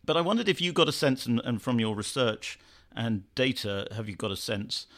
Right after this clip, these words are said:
as to how that is playing out, particularly in a state like Pennsylvania, which I think had quite a strong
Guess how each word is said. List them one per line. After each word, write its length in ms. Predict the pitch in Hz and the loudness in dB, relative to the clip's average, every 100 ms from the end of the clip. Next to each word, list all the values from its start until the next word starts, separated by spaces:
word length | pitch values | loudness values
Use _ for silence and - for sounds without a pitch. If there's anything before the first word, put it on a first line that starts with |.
| - _ - | -20 _ -4
as 200 | 131 120 | -2 -2
to 140 | - 117 | -4 -2
how 280 | 123 160 | 2 4
that 160 | 147 123 | 6 4
is 280 | 123 - - _ _ _ - | 2 -2 -10 _ _ _ -2
playing 220 | 127 107 | 0 2
out, 140 | 101 | 0
particularly 340 | - 170 143 131 | -2 -4 0 0
in 20 | |
a 40 | |
state 260 | - 131 110 | 2 0 2
like 180 | 107 - | -2 -2
Pennsylvania, 720 | 113 - 104 113 110 101 95 | -4 -4 0 2 4 2 -2
which 280 | - - - - - - | -2 -6 -6 -16 -14 -6
I 100 | 120 | -2
think 180 | 208 | 0
had 100 | 135 | 2
quite 180 | 127 147 | 4 4
a 40 | 117 | 4
strong 720 | - - 160 139 131 120 | 2 2 6 6 6 4